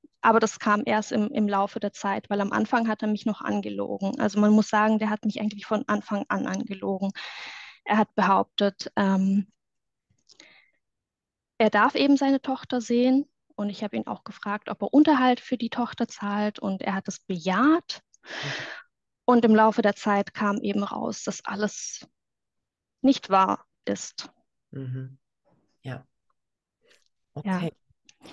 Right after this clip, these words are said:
Speaker 2: Welche Art von Komplimenten hat er dir gemacht, außer das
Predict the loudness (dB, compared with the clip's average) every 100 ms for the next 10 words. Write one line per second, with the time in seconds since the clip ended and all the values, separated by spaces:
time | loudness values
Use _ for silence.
0 | -16 0 2 2 0 0 -2 -2 -2 2
1 | 4 4 2 0 2 2 0 -2 -2 -2
2 | -6 -2 2 2 2 0 0 -2 -8 -10